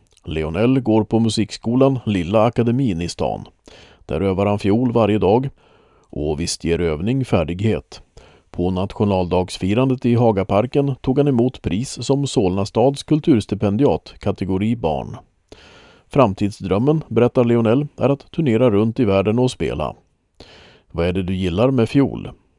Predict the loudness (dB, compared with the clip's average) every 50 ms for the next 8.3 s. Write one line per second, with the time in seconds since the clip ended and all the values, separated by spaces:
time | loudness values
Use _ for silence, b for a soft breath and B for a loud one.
0 | _ _ _ -8 0 2 4 4 4 2 0 0 -2 -2 -2 -4 -2 -2 -2 -2
1 | -2 -6 _ -14 -14 -6 -2 -2 -2 -2 0 0 0 2 2 2 2 2 2 2
2 | 0 0 -4 -4 -2 0 0 0 0 -2 -2 -4 -2 -2 -2 0 2 0 0 0
3 | -2 -2 -2 -2 -2 0 0 -2 -2 -2 -4 0 2 2 2 2 0 b b b
4 | b -6 -4 -2 -2 -4 -4 -6 -8 -10 -10 -8 -10 -12 -16 _ _ _ _ _
5 | _ _ b b b b b b b b b b -8 -8 -6 -2 0 0 2 2
6 | 0 0 -4 -10 -8 -6 -6 -4 -4 -4 -2 0 0 0 0 0 2 2 2 2
7 | 2 -2 -12 _ _ -4 -2 0 0 0 -2 -2 -2 -2 -2 -2 -2 -4 -4 -6
8 | -10 _ _ -20 -20